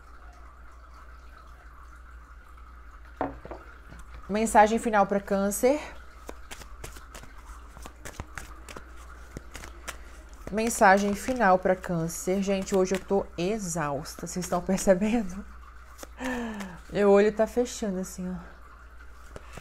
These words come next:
Exausta. Pra quem me acompanha no Instagram, tá vendo, né? A minha batalha. Eu tô gravando esse vídeo no dia,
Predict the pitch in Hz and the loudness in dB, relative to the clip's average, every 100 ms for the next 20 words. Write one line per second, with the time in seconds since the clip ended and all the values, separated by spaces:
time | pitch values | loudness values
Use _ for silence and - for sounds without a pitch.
0 | - - - - - - - - 226 240 | -12 -14 -12 -14 -14 -16 -4 6 6 6
1 | 185 175 165 170 - 180 170 175 - - | 6 8 8 4 -4 -6 -6 -8 -16 -16
2 | - - - - - - 196 214 208 208 | -16 -14 -12 -10 -6 2 2 4 2 2
3 | 208 208 202 202 196 196 196 180 185 226 | 4 4 6 4 4 0 0 2 4 2
4 | 214 202 214 233 220 185 175 180 226 - | 2 2 2 4 0 0 0 0 -2 -6
5 | - - - - - - - - - - | -18 -8 -6 -6 -8 -18 -16 -16 -16 -20
6 | - - 180 185 185 185 180 170 165 - | -18 -2 0 0 2 4 4 4 2 -6
7 | - - - - 165 214 220 190 160 160 | -16 -16 -16 0 10 10 10 8 10 10
8 | 175 208 233 214 196 196 196 196 196 - | 8 4 6 6 8 6 6 4 2 0
9 | 185 185 226 220 185 175 170 - 170 190 | -2 0 2 2 0 -2 -4 -6 -2 0
10 | 170 208 240 202 165 | 2 2 6 6 6